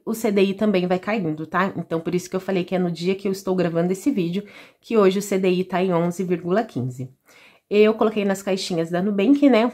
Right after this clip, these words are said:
Quando a, a caixinha da Nubank tá no R D B, ele equivale a um C D B, né? Que tem garantia do F G C e tudo mais, que é bastante seguro,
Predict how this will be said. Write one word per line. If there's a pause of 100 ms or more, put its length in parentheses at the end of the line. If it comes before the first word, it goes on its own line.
Quando (220)
a, (120)
a
caixinha
da
Nubank
tá
no
R
D
B, (360)
ele
equivale
a
um
C
D
B,
né?
Que
tem
garantia
do
F
G
C
e
tudo
mais, (380)
que
é
bastante
seguro,